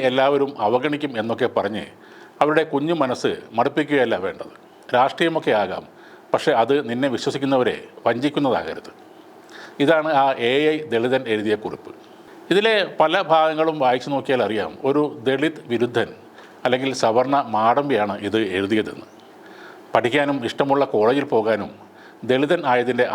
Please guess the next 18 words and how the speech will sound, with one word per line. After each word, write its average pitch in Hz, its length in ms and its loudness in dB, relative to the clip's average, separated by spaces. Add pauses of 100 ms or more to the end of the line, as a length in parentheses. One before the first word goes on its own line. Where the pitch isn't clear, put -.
(100)
ആനുകൂല്യം 131 500 -2 (100)
തുണയായി. 113 460 -2 (840)
ഫീസില്ലാതെ 143 600 2
പഠിക്കാം, 120 340 -4 (480)
എളുപ്പത്തിൽ 151 340 0 (100)
സർക്കാർ 147 280 2 (100)
ജോലി 107 220 -2
കിട്ടി. - 200 -16 (680)
ഇത് 185 100 4 (180)
എഴുതിയവൻ 160 460 2 (120)
ഉള്ളിലെ 135 280 0 (540)
ദളിതനോടുള്ള 160 500 2 (140)
ദേഷ്യവും 147 440 2
വെറുപ്പുമാണ് 123 460 0
ഈ - 80 -4
വരികളിലൂടെ 123 540 2 (120)
പുറത്തു - 320 -2
വരുന്നത്. 64 320 -4